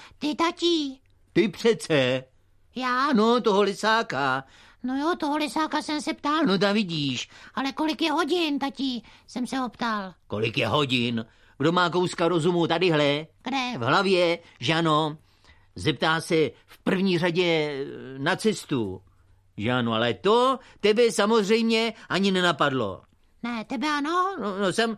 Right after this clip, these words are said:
Speaker 1: Takže, takže jsi z toho železničáře zeptal?
Speaker 2: No, zeptal. Eh, t-, to se ví.
Speaker 1: Co jsi ho zeptal?
Speaker 2: No, jestli tam neviděl Máničku.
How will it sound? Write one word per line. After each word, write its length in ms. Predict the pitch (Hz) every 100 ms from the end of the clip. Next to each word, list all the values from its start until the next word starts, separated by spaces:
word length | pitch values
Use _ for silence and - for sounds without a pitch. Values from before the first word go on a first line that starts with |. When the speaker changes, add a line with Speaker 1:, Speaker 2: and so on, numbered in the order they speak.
| - -
Speaker 1:
Takže, 240 | 294 330 370 339 - -
takže 180 | - 285
jsi 200 | 330 403
z 20 | 339
toho 260 | 381 381
železničáře 840 | 262 330 349 269 349 349 370 359 320
zeptal? 520 | 339 - 294 285 339
Speaker 2:
No, 120 | 285
zeptal. 520 | 170 262 254 214 196 196 - - - -
Eh, 200 | 120 143
t-, 300 | - - 151
to 140 | 180 170
se 140 | 196
ví. 360 | 208 233 247 226 _ _ _ _ _ _ _ _ _
Speaker 1:
Co 120 | -
jsi 140 | 214 294
ho 160 | 269
zeptal? 500 | 269 262 240 240 240 196 170 - - - - -
Speaker 2:
No, 240 | 156 160
jestli 340 | 160 160 175
tam 140 | 170 170
neviděl 340 | 170 170 175
Máničku. 840 | 175 185 208 180 - 131 104 113